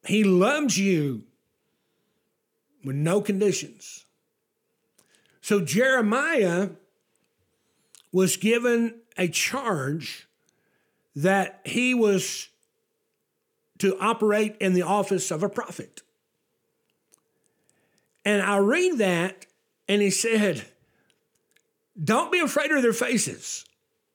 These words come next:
You know, if, if you have insecurities, the faces that people, the scorn sometimes that religious people would look at you with could be very frightening. I can remember that as a young preacher.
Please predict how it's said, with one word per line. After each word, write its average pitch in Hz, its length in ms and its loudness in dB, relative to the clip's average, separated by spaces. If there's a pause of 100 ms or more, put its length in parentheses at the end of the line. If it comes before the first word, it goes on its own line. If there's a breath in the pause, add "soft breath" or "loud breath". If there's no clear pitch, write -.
(1000 soft breath)
You 165 100 0
know, 208 140 2
if, 185 340 -2
if 170 140 -2
you 285 160 2
have 311 200 -2
insecurities, 214 1080 -2 (840)
the 156 120 -4
faces 240 600 -2
that - 220 -2
people, 208 600 0
the 160 100 -6
scorn 220 840 0
sometimes 190 580 0
that 156 220 -4 (360 soft breath)
religious 196 440 2
people 196 500 0
would 196 180 2
look 214 200 0
at 214 140 -6
you 156 140 -4
with 135 420 -8 (960)
could 196 160 -2
be 214 100 2
very 180 220 0
frightening. - 560 -10
I 170 80 -4
can 160 200 -6
remember 147 360 -6
that - 340 -20
as 139 160 -12
a 139 60 -14
young 143 260 -10
preacher. 131 400 -10